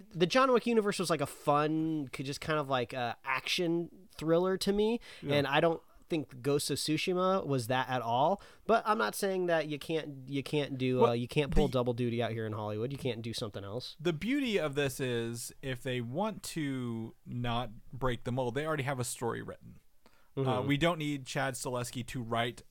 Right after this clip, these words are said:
Speaker 2: the story and the action. He can just take the story and then make the action look really good on
Speaker 1: Yeah.
Speaker 2: camera.
Speaker 1: I mean, it sounds like we're gonna get a lot of awesome, badass action. Um, kind of, uh, like a lot of samurai games that I've played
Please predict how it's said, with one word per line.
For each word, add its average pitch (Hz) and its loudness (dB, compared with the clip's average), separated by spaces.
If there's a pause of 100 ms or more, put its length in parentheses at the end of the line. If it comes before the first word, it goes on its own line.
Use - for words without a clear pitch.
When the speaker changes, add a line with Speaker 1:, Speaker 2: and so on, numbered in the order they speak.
(100)
Speaker 2:
the 120 0
story 113 -2
and 127 -4
the 139 -4
action. 175 -4 (480)
He 170 -2
can 175 0
just 151 -4
take 147 -2
the 139 -2
story 131 2 (540)
and 131 0
then 120 0 (920)
make 147 -2
the 131 2
action 120 -2
look 110 -6
really 110 -8
good 107 -6
on 101 -12
Speaker 1:
Yeah. 110 -6
Speaker 2:
camera. - -14 (240)
Speaker 1:
I 151 0
mean, 151 4 (100)
it 175 2
sounds 233 4
like 185 2
we're 165 0
gonna 156 4
get 143 2
a 135 2
lot 131 6
of 120 -2
awesome, 127 0
badass 113 -2
action. 113 -6
Um, 117 -4
kind 170 2
of, 147 4
uh, 127 4
like 170 2
a 180 4
lot 165 6
of 196 4
samurai 147 4
games 143 2
that 131 0
I've 120 -2
played 131 0